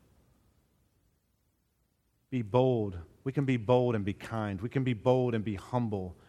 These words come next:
We can be bold and be loving. He's saying, "Timothy, be bold with false teacher, uh, false teachers. You're naturally timid. Stand in the power of the Lord and conquer that timidity."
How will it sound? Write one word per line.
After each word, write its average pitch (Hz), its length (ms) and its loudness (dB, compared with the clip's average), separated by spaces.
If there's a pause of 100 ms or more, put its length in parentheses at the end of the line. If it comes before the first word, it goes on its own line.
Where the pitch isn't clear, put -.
(100)
We 135 100 0
can 127 160 0
be 117 100 0
bold 107 640 2
and 117 120 -2
be 104 120 -2
loving. 104 540 0 (440)
He's 113 100 -10
saying, 127 220 0
"Timothy, 135 380 -2
be 117 140 0
bold 117 340 2
with 104 120 -6
false 104 280 -8
teacher, 98 420 -8 (180)
uh, 104 200 -8
false 110 260 -6
teachers. 98 480 -8 (840)
You're 135 140 2
naturally 143 440 4
timid. 117 480 0 (300)
Stand 143 440 2
in 143 100 2
the 135 60 0
power 143 400 4
of 139 140 0
the 123 80 0
Lord 139 360 4
and 123 200 -4
conquer 139 500 0
that 113 240 -2
timidity." 104 560 -6